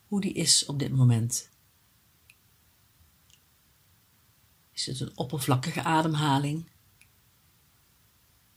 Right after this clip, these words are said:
Of juist diep? Gaat je ademhaling snel?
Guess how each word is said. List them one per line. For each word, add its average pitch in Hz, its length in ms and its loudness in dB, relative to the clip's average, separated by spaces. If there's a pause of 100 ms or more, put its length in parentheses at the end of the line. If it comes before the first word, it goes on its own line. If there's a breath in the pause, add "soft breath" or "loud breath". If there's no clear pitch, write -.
(760)
Of - 140 -14
juist 117 280 0
diep? 135 380 2 (2750)
Gaat 214 260 -8
je - 60 -8
ademhaling 156 580 -2
snel? 214 680 2